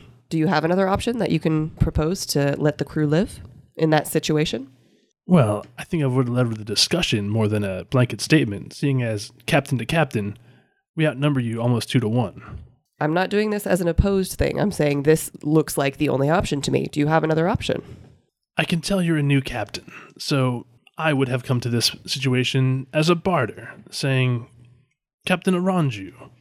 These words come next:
Speaker 2: with due respect, if we were to launch your cargo into the void, how can we fairly compensate you for such a thing?"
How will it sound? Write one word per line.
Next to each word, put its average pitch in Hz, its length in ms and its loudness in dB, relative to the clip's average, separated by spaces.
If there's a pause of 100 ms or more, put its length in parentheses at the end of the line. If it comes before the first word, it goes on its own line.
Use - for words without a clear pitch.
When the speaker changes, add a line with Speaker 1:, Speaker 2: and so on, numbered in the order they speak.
Speaker 2:
with 175 260 2
due 202 140 4
respect, - 600 0
if 139 140 -4
we 156 100 6
were 143 120 2
to 123 420 2 (760)
launch 160 300 2
your 139 120 -2
cargo 135 480 0
into 123 240 -2
the 110 120 -6
void, 117 500 0 (680)
how 196 60 -2
can 180 160 0
we 165 120 2
fairly 139 340 0
compensate 120 600 0
you 110 100 -4
for 123 140 -2
such 117 200 0
a 107 60 -4
thing?" - 420 -10